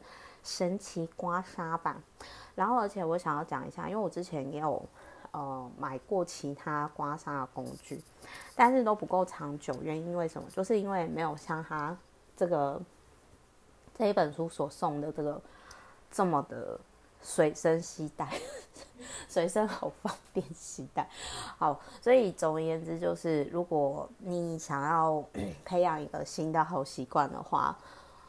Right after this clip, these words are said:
我，我没有想，我必须要讲，我没有想过我会推荐刮痧，真的。所以一个东西它，什么叫好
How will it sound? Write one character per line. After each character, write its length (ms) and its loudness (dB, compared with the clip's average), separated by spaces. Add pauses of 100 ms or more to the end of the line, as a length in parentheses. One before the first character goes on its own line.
(300)
我， 180 4
我 180 4
没 140 2
有 120 6
想， 260 -2
我 120 2
必 140 0
须 80 -2
要 140 6
讲， 200 -6
我 140 -2
没 140 0
有 120 4
想 280 -2
过 120 0
我 200 2
会 80 4
推 260 -2
荐 200 0
刮 220 -2
痧， 220 -6 (340)
真 220 -2
的。 160 -2 (640)
所 140 4
以 320 2
一 60 -6
个 160 2
东 280 2
西 440 -2
它， 360 -6 (440)
什 120 -4
么 100 0
叫 140 4
好 240 -4